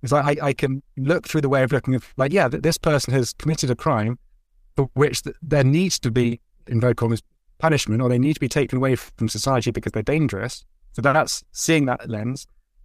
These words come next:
and bringing this other, other lens of understanding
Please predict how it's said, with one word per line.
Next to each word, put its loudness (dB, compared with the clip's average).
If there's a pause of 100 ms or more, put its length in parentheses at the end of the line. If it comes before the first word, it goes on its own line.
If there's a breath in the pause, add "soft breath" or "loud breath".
(120)
and 2
bringing 0
this -4
other, -2
other 0
lens 0
of -2
understanding 0